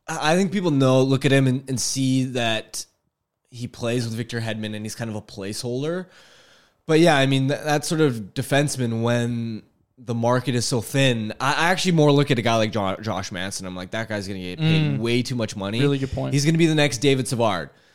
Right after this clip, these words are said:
Speaker 1: Savard signed that contract in Montreal, is awful from day one.
Speaker 2: Yeah.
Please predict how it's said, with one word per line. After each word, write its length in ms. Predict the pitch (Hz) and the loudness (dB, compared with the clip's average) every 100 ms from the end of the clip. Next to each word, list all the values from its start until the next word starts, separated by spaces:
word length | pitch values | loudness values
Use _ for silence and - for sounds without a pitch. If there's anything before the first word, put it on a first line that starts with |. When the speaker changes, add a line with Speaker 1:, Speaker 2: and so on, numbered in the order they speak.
| - | -8
Speaker 1:
Savard 800 | - 135 139 139 143 143 139 - - _ _ _ - | -2 4 6 6 6 4 0 -4 -12 _ _ _ -8
signed 340 | - 135 135 | 0 2 2
that 100 | 131 | 0
contract 400 | - 123 123 117 | -2 -2 -2 -4
in 80 | 123 | -2
Montreal, 320 | 117 113 117 | -2 -2 -6
is 80 | 107 - | -6 -4
awful 360 | 110 107 98 | -4 -4 -8
from 180 | 92 95 | -12 -12
day 100 | 90 | -10
one. 400 | 80 71 55 - _ _ | -10 -14 -16 -20 _ _
Speaker 2:
Yeah. 140 | - | -20